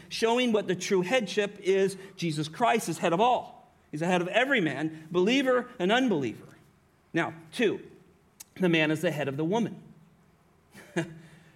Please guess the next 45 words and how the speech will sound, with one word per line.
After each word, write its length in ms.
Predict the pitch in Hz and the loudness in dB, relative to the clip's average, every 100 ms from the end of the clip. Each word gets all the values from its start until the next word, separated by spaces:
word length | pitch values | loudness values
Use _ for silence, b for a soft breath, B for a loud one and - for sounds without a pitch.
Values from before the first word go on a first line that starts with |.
| - | -6
Now, 140 | 135 | -2
there's 120 | 160 | 0
a 40 | 220 | 2
lot 180 | 285 277 | 4 4
of 60 | |
people 240 | 254 208 185 | 2 2 2
that 80 | |
have 120 | 180 170 | 2 2
no 160 | 214 | 0
problem 460 | 240 240 202 151 151 | 2 2 2 0 -2
with 180 | 151 156 | -4 -2
one 240 | 180 180 | 0 2
and 160 | 160 156 | 2 0
three, 320 | 190 135 98 | -2 -2 -2
right? 340 | 123 151 185 - - _ _ _ _ _ - | 0 0 0 -10 -20 _ _ _ _ _ 0
They 100 | 208 | 2
have 80 | |
no 120 | 262 277 | 2 2
problem 300 | 262 254 202 | 2 2 2
with 140 | - | 0
Christ 260 | 208 208 202 | 0 0 0
as 100 | 185 | 0
head 140 | 208 | 2
of 80 | 196 | 2
the 80 | 185 | 0
church 380 | 196 190 185 | 0 0 0
and 120 | 190 165 | -2 2
God 240 | 180 185 | 4 2
as 120 | 170 | 0
the 80 | 170 | 0
head 140 | 175 | -2
of 100 | 156 | -2
Christ. 260 | 165 170 151 | 0 2 2
They 60 | 247 | 2
have 160 | 196 | 2
no 180 | 190 247 | 2 0
problem. 340 | 247 220 139 170 | 2 2 2 0
It's 160 | - | 2
that 220 | 214 202 | 0 0
middle 440 | 202 262 349 277 147 | 0 2 4 2 0
one 360 | 117 120 180 - B | -4 -2 -4 -6 B
that 200 | 214 214 | -2 -2
trips 300 | - 185 - | -2 -4 -2
them 180 | 220 254 | -2 -2
up. 260 | 294 - | -4 -8